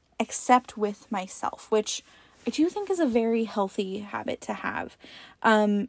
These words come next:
because really in life, in business, in everything, your only competition is you. And if you're not competing with yourself,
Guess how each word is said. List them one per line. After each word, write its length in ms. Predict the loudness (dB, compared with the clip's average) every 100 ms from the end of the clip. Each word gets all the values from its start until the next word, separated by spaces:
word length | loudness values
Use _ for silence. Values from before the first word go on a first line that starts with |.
| 0
because 340 | 0 0 -2
really 400 | -2 2 2 4
in 160 | 4 6
life, 440 | 4 2 -2 -6
in 120 | -4 0
business, 420 | 0 2 -2 -2
in 120 | -2
everything, 640 | 0 -2 -6 -8 -10 -10 -14 -20 -20 2
your 120 | 4
only 260 | 6 6 4
competition 800 | 2 -2 -2 -4 -4 0 2 2 0
is 280 | -4 -4 -2
you. 380 | 2 2 2 -6 _ -20 -20 -20 _ 4
And 640 | 6 8 8 8 6 2 -6 _ -2
if 140 | 2
you're 100 | 4
not 180 | 4 4
competing 380 | 4 4 0 0
with 180 | -4
yourself, 640 | -6 -6 -4 -2 -2 -4 -12